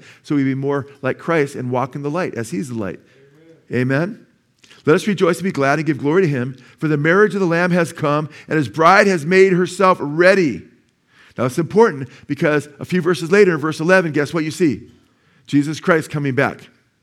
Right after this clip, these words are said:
with the armies of heaven in Revelation chapter nineteen, verse eleven, right? "With many diadems," which are diadem in the Greek, many royal crowns, not Stephanos, which are vic-, the, the victor's crown, but he has these di-, he's the King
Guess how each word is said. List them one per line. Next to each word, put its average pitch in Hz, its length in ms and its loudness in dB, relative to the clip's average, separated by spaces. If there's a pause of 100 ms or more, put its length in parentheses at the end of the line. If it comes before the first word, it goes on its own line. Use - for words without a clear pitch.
(300)
with 123 120 -2
the 131 80 0
armies 156 360 0
of 165 80 -6
heaven 110 340 -4 (300)
in 113 80 -8
Revelation 123 480 -2
chapter 113 460 -6 (380)
nineteen, 110 500 -6
verse 107 260 -8
eleven, 92 360 -10 (720)
right? 110 300 -4
"With 104 180 -12
many 131 280 -2
diadems," 127 720 -4
which 113 180 -10
are 110 80 -4
diadem 120 480 -2
in 98 100 -10
the 110 60 -8
Greek, 113 260 -8
many 120 220 -4
royal 120 320 -2
crowns, 110 320 -8
not 127 180 -4
Stephanos, 123 640 -4
which 113 120 -14
are 110 100 -4
vic-, 117 260 -8 (240)
the, 110 80 -6 (200)
the 120 80 -4
victor's 135 420 -4
crown, 113 500 -6 (520)
but 117 140 -2
he 135 60 0
has 117 220 0
these 117 200 -4
di-, 131 120 -4
he's 131 280 0
the 117 100 -6
King 117 480 -8